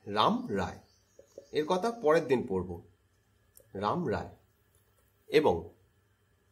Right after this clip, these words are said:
গোলকুন্ডার হয়ে, মানে গোলকুন্ডার আক্রমণ করেছিলেন যিনি তখন সুলতান ছিলেন গোলকুন্ডার, তিনি হচ্ছেন ইব্রাহিম কুতুব শাহ। এরা তিনজন মিলে এই আহমদনগরের ওপরে আক্রমণ করে,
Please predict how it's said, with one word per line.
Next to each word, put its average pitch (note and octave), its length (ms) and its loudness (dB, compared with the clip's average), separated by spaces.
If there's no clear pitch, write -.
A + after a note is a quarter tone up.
গোলকুন্ডার D#3+ 680 8
হয়ে, B2 240 4
মানে A#2+ 200 2
গোলকুন্ডার F3 560 6
আক্রমণ A2 360 0
করেছিলেন C#3 460 0
যিনি A2+ 340 -4
তখন G2+ 220 0
সুলতান G#2 360 -2
ছিলেন C#3 340 0
গোলকুন্ডার, F3+ 640 4
তিনি G2 200 0
হচ্ছেন A#3 360 2
ইব্রাহিম A#2 680 0
কুতুব E3 320 0
শাহ। - 200 -8
এরা C#3 160 2
তিনজন C#3 440 -2
মিলে D#3+ 560 4
এই B2+ 160 -4
আহমদনগরের F#2+ 880 0
ওপরে C#3 380 0
আক্রমণ G2 380 0
করে, E2+ 340 -12